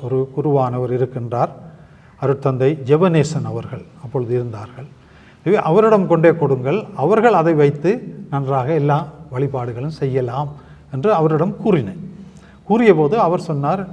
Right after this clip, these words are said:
"எனக்கு இங்கே யாரையுமே தெரியாது ஃபாதர், யாழ்ப்பாணத்திலே யாரையும் தெரியாது, நான் கொழும்பிலே இருக்கிறேன், இதை கொண்டு வரணும்னு வந்தேன், நான் ட்ரெயினிலே கொண்டு வந்தேன். இங்கிருந்து அந்த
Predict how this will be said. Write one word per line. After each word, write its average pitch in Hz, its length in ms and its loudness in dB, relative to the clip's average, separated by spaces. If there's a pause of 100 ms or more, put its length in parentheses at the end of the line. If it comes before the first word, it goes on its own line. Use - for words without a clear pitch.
(300)
"எனக்கு 143 280 -2
இங்கே 139 440 0 (420)
யாரையுமே 127 580 0
தெரியாது 120 420 -2
ஃபாதர், 110 380 -10 (540)
யாழ்ப்பாணத்திலே 127 600 0
யாரையும் 123 420 0
தெரியாது, 113 460 -8
நான் 127 260 -6
கொழும்பிலே 135 360 0
இருக்கிறேன், 120 420 -10 (340)
இதை 151 180 -2
கொண்டு 175 220 2
வரணும்னு 156 580 4
வந்தேன், 147 420 0 (280)
நான் 156 140 0
ட்ரெயினிலே 185 460 6
கொண்டு 170 200 4
வந்தேன். 160 400 4 (640)
இங்கிருந்து 165 720 6 (400)
அந்த 139 500 4